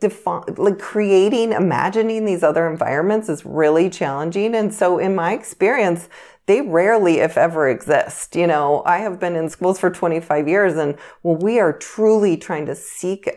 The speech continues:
an, an alternative for students, they just don't exist, especially students who are really struggling in these behavioral ways.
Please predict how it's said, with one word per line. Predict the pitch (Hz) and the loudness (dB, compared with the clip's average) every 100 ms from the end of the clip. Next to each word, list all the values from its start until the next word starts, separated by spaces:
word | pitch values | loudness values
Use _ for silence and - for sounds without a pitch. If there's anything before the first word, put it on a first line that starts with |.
| - | -6
an, | 107 65 - | -6 -8 -4
an | 160 156 | -2 0
alternative | 147 160 - 175 185 226 247 254 | -2 -4 -2 -2 0 0 -2 0
for | - | -2
students, | 196 - 330 311 247 339 - - _ _ _ | -2 0 0 0 0 -2 -4 -18 _ _ _
they | - | -2
just | 196 294 370 - - | 0 0 -2 -4 -4
don't | 175 180 190 - _ - | -2 0 -4 -8 _ -8
exist, | 147 - - 294 - - | -8 -4 0 0 -2 -2
especially | 151 170 190 185 190 | -4 -2 -2 0 -2
students | - 165 151 | 0 0 -2
who | 180 | 0
are | 147 | -2
really | 135 143 131 | 0 0 -2
struggling | 139 135 131 151 160 190 | -2 0 0 0 -2 -4
in | 156 | -6
these | 143 131 120 | -6 -8 -6
behavioral | 151 165 135 131 123 | -6 -2 -2 0 0
ways. | 127 110 151 247 262 | 0 0 0 -2 -2